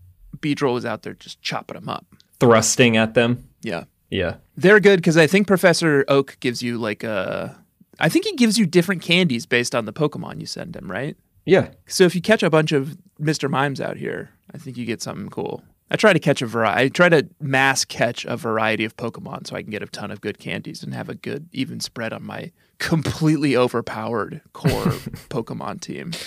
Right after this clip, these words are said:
Speaker 1: and their, like, completely overpowered stats in every direction on the radial.
Speaker 2: Yeah, I've been, um, I haven't been doing it that much 'cause it still feels like a little Mayor Cheaty.
Speaker 1: Mm-hmm.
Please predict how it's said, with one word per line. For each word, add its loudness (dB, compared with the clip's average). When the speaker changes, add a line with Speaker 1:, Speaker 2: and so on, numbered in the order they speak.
Speaker 1:
and -4
their, -2
like, -8
completely -2
overpowered -2
stats -6
in -6
every -2
direction -2
on -8
the -12
radial. -6
Speaker 2:
Yeah, 8
I've 6
been, 6
um, 6
I 8
haven't 6
been 4
doing 4
it -2
that 4
much -2
'cause -4
it -4
still 4
feels 2
like 2
a 8
little 8
Mayor 8
Cheaty. 2
Speaker 1:
Mm-hmm. -4